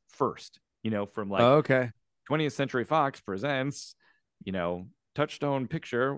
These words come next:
Speaker 1: starring, you know, produced by Jerry Bruckheimer. And you're like, "Okay, and this mu-," it's, it's Top Gun or whatever,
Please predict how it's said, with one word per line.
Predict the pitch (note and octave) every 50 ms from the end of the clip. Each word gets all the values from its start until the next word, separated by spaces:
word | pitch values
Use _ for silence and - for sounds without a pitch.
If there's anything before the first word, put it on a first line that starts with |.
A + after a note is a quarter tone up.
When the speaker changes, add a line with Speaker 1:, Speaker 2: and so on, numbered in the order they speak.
| - - _
Speaker 1:
starring, | - - - B2 B2 B2 A#2+ A#2+ A#2+ A#2+ A2
you | - G#2
know, | G2+ G2
produced | - - C#3+ D#3+ E3+ D#3+ - -
by | A#2 A2 A#2 A#2+ B2 C#3+ C3+
Jerry | B2 - C#3+ E3+ E3+ D3
Bruckheimer. | - D3 C#3+ - A#2+ A2+ B2+ C#3 C#3+
And | C3
you're | G2+ F#2+
like, | F#2 F2+ _ -
"Okay, | G#2+ G#2+ - A#2+ A#2+ B2+ B2+
and | G2+ G#2 G#2
this | A2 A2 -
mu-," | B2+ B2 A#2 -
it's, | D3+ D#3 E3+ D3+ - E3
it's | E3 D3 - - - - _ -
Top | F#3+ F3 F3 C3+
Gun | A#2+ G2+ F2+
or | G2
whatever, | C3+ C#3+ C#3 G#2+ E2